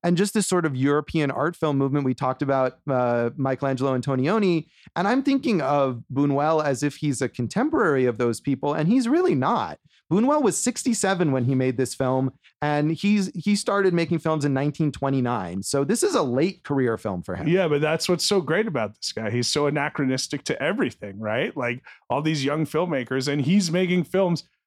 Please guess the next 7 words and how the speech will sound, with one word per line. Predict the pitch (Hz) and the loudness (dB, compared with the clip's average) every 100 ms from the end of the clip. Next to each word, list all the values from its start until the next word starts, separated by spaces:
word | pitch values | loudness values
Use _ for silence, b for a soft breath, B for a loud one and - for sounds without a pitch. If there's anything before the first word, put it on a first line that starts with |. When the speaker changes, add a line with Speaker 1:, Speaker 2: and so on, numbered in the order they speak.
| _ | _
Speaker 2:
with | 127 147 185 185 | -4 2 2 0
the | 170 | -4
same | - - 165 180 165 | -4 -2 0 0 0
intense | 160 160 143 - 165 180 180 - - | 0 -2 -2 -2 0 0 -2 -4 -4
and | 135 143 143 147 | -2 -2 -2 -4
kind | - 143 143 139 | -4 -2 0 0
of | 135 | 0